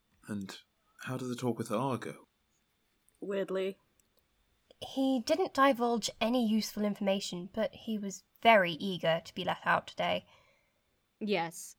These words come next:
Speaker 4: he clearly knows more than we do. I don't like it.
Speaker 3: Me neither. Mina, did we get any leads from the audience?
Speaker 2: Um, <clears throat> let me check. Hmm,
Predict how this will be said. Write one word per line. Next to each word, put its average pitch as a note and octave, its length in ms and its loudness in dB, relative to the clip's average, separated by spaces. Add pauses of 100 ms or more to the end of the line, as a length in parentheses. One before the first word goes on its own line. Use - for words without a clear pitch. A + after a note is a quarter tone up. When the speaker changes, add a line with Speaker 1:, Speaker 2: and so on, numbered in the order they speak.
(140)
Speaker 4:
he C4+ 180 -2
clearly C4 480 4
knows G3 220 2
more F#3 160 0
than E3+ 160 -2
we E3+ 120 -2
do. E3+ 280 -8 (720)
I F#3+ 80 -2
don't A#3+ 260 -2
like E3 200 -6
it. C#3+ 100 -14 (880)
Speaker 3:
Me A#3+ 200 -2
neither. C4 440 0 (1120)
Mina, C4+ 380 -2
did B3+ 280 -8
we F4 80 -10
get E4 200 0
any D4+ 180 -4
leads D4+ 240 -8
from D4 180 -6
the D4 120 -4
audience? G3 640 -10 (680)
Speaker 2:
Um, B3 500 2
<clears throat> - 100 0 (340)
let - 80 -2
me - 80 0
check. - 320 -2 (1500)
Hmm, A3 500 -6